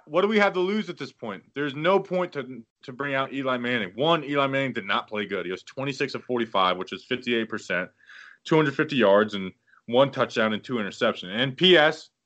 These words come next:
this isn't, like, an Eli bashing, but all the people who are like, "Why don't, why does he dink and dunk when they're down?" Look what happened when he throws the ball deep. You get an interception. That's what happens. Um, but if you're fine with that, that I get, I get there's two points to that. Like, go get, give your guy a chance. But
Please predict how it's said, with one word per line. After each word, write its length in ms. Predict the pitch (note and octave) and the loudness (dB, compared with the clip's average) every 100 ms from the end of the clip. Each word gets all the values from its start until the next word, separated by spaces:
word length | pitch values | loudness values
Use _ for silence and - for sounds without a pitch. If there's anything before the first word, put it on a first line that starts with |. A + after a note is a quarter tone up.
| _ _ | _ _
this 240 | A2 - - - | -14 -14 -14 -6
isn't, 220 | C3+ A2+ | -4 -4
like, 120 | G#2+ | -6
an 100 | A2+ | -6
Eli 300 | G2+ A#2+ A2+ | -4 0 2
bashing, 480 | A2+ A2 A#2+ D3+ C#3+ - _ - - - | 2 2 0 -4 -10 -14 _ -20 -12 -2
but 80 | A#2+ | 2
all 160 | B2+ | 4
the 60 | B2+ | 2
people 260 | B2+ B2+ | -2 -2
who 40 | A#2+ | 0
are 100 | G#2+ | 2
like, 200 | G#2 G#2 | 0 0
"Why 220 | D3 D#3 | 0 2
don't, 180 | E3 - | 0 0
why 140 | D3 | 0
does 120 | F3 | 2
he 100 | D#3 | 0
dink 240 | C#3+ E3 D#3 | -4 -4 -6
and 140 | D3 | -2
dunk 240 | D#3 E3+ D3 | 0 0 0
when 120 | C#3+ | -4
they're 100 | B2+ | -2
down?" 380 | C3+ D3+ G2+ - _ _ _ _ _ _ - | -2 -2 -4 -8 _ _ _ _ _ _ -4
Look 140 | B2+ | 2
what 120 | C#3 | 4
happened 320 | C#3 C3+ B2+ B2 | 6 4 0 -2
when 120 | B2 | -2
he 60 | |
throws 260 | A2+ C3+ B2 | -2 0 0
the 80 | A2+ | 0
ball 180 | A2+ A2 | 0 0
deep. 220 | G2+ F2+ | -2 -6
You 80 | G2 | -2
get 140 | G#2 | 0
an 80 | G2+ | 0
interception. 500 | G2 - E2 - D#2+ | -4 -6 -10 -12 -4
That's 220 | G#2 G#2 | -2 -2
what 100 | F2+ | -2
happens. 460 | F#2 F2 D#2 E2 - _ _ _ - | -4 -4 -10 -20 -20 _ _ _ -8
Um, 320 | F#2 F2 F2 _ | -6 -6 -8 _
but 100 | C3+ | 0
if 100 | C#3 | 2
you're 100 | D3+ | 4
fine 240 | D#3 G#3+ F3+ | 6 4 4
with 100 | D#3 | 2
that, 220 | D#3 A#2 | 2 2
that 200 | B2+ B2 - | -2 -4 -4
I 140 | B2 | -4
get, 180 | C3+ C#3 | -2 0
I 120 | D#3 | 2
get 200 | D#3 F3 | 2 2
there's 180 | D3+ C3 | 0 -4
two 140 | D#3+ | -6
points 240 | C3+ C3+ B2+ | -6 -6 -4
to 60 | |
that. 100 | F#2+ | -6
Like, 180 | F#2 F#2+ | -6 -4
go 160 | A2+ G#2 | 0 0
get, 240 | A2 F#2+ | -2 -4
give 140 | A2 | -4
your 80 | G#2+ | -2
guy 160 | G#2 F2+ | 0 -2
a 40 | |
chance. 380 | - F#2+ D#2+ - | -4 -6 -6 -8
But 300 | - G2+ | -4 -4